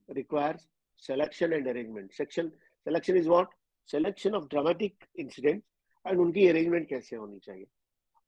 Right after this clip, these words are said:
Art is a skill acquired by experience, study and clear observations। जैसे कोई भी कला है, उसके लिए आपको experience चाहिए,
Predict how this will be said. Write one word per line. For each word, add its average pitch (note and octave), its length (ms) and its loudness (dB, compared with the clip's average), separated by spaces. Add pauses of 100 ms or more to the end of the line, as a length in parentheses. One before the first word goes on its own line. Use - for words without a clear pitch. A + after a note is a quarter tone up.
(140)
Art E3+ 160 4
is F3+ 120 0
a F3+ 100 4
skill F3 260 2
acquired D#3 500 0
by D#3 140 0
experience, D#3 640 -4 (500)
study C#3+ 420 -4 (360)
and C#3 100 -10 (120)
clear D#3+ 340 4
observations। A2 800 -8 (480)
जैसे - 140 -10
कोई E3 220 6
भी F#3+ 100 0
कला F3 280 4
है, D3+ 160 0
उसके D#3+ 300 -6
लिए D#3 120 0
आपको D3 260 -4
experience C#3+ 540 -8
चाहिए, D#3 340 -4